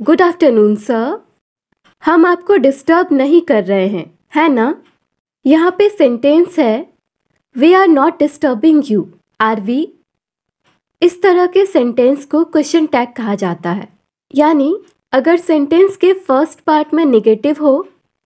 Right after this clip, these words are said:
तो सेकंड पार्ट हमें पॉजिटिव बनाना होता है। खैर, ये ग्रामर का पार्ट है और इसे हम बाद में डिस्कस करेंगे। आगे देखते हैं। तो ब्रिग्स की बातें सुनकर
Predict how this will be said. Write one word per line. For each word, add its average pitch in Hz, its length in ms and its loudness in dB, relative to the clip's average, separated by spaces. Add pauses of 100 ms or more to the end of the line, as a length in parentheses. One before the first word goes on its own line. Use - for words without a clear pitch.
(120)
तो 359 120 4
सेकंड 311 440 0
पार्ट 285 320 -4
हमें 294 200 -2
पॉजिटिव 247 500 -2
बनाना 208 440 -2
होता 170 340 -6
है। 180 220 -10 (540)
खैर, 277 480 -2 (500)
ये 294 120 2
ग्रामर 247 440 0
का 320 160 0
पार्ट 302 400 -4
है 330 240 -6 (240)
और 269 160 2
इसे 302 220 -2
हम 330 220 0
बाद 220 240 0
में 277 120 -2
डिस्कस 294 380 -4
करेंगे। 302 460 -2 (800)
आगे 254 320 -2
देखते 320 440 -2
हैं। 349 220 -2 (840)
तो 349 140 4
ब्रिग्स 285 440 0
की 370 200 2
बातें 269 460 -2
सुनकर 302 520 -2